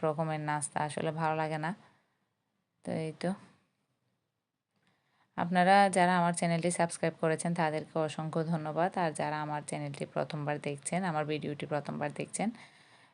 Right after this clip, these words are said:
প্লিজ একটি লাইক এক-, এবং একটি কমেন্ট করে যাবেন। আর যদি আপনাদের ভালো লাগে, ভালো লাগলে সাবস্ক্রাইব করে যাবেন। আর আপনারা অবশ্যই আমাকে কমেন্ট করে জানাবেন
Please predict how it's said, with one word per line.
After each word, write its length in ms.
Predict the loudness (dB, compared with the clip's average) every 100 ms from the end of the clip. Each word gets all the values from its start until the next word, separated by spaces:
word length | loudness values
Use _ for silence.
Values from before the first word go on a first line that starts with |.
| _ 0
প্লিজ 280 | 2 4
একটি 320 | 4 4 0 2
লাইক 260 | 2 2 -4 -8
এক-, 320 | -8 -6 -4
এবং 260 | -2 -2
একটি 180 | -4 -4
কমেন্ট 360 | -2 -2 -2 -2
করে 220 | -2 2
যাবেন। 260 | 2 2 2
আর 160 | 2
যদি 280 | 0 2 2
আপনাদের 420 | 2 0 -2 -2
ভালো 260 | 0 0 0
লাগে, 340 | -2 -2 -4 -4 -12 _ _ _ _ _ _ _ _ _ -2
ভালো 240 | 2 4
লাগলে 320 | 4 4 4
সাবস্ক্রাইব 500 | 4 4 2 2 2 2
করে 260 | 0 2 2
যাবেন। 420 | 2 0 2 0 -2 -2
আর 260 | 0 2
আপনারা 540 | 0 2 2 4 4 4
অবশ্যই 380 | 0 -2 0 2
আমাকে 300 | 2 0 0
কমেন্ট 320 | 0 0 0
করে 220 | 2 2
জানাবেন 520 | 2 0 0 0 0